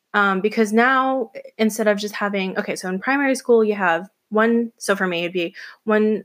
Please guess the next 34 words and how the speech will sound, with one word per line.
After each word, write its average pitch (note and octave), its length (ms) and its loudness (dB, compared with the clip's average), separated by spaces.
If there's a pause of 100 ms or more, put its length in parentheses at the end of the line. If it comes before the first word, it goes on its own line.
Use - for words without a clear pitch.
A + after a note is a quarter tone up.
um, F#3 520 0 (200)
one G3+ 160 -2
day G3+ 120 2
is G3+ 80 0
English, F#3 320 -4
one F#3+ 80 -4
day F3 100 -2
is F3 120 -8
French, D#3+ 400 -6
and E3+ 100 -8
then, D#3+ 260 -8 (1040)
um, F3+ 640 -2 (2250)
you A3 180 2
would B3 100 6
have, A3 260 0
like, G3 160 0
a F3+ 60 0
lot E3 160 2
of D#3+ 60 0
the F3 80 -6
same F3 260 -8
teachers F3+ 380 -8
for F#3+ 120 -4
all E3+ 160 0
those E3+ 220 -2
years F3 220 -4
from E3+ 140 -12
first - 280 -8
to F3+ 80 -8
fifth, E3 340 -6
but F#3+ 100 -6
then G3+ 180 2
middle A#3 460 4 (540)
and F#3 560 0